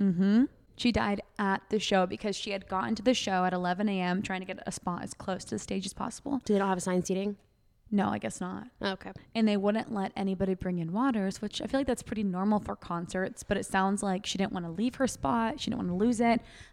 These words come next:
Speaker 1: I don't know, but she died. And so Taylor actually ended up canceling her second, or maybe postponing the second Brazil show because of that. And even the clips of her performing, she looks like she's about to pass out. Hundred plus degree weather, n-,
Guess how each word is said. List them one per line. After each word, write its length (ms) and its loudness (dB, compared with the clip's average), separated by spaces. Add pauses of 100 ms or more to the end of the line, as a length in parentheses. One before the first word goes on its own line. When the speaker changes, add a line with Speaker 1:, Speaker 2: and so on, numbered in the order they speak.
(120)
Speaker 1:
I 120 0
don't 100 2
know, 120 0
but 120 -6
she 200 -4 (120)
died. 580 -2 (400)
And 160 6
so 160 8
Taylor 360 0
actually 300 2
ended 180 0
up 100 -6
canceling 520 -2
her 120 -8
second, 540 -4 (680)
or 60 2
maybe 200 4
postponing 720 0
the 120 -2
second 380 -2
Brazil 320 0
show 460 -4
because 280 -4
of 140 -4
that. 240 0 (340)
And 100 4
even 220 4
the 80 6
clips 380 -6
of 120 -8
her 180 -6
performing, 680 0
she 220 -4
looks 240 -4
like 100 -8
she's 220 -4
about 140 -12
to 60 -20
pass 260 -10
out. 260 -8 (180)
Hundred 260 8
plus 220 0
degree 180 0
weather, 300 0
n-, 220 -2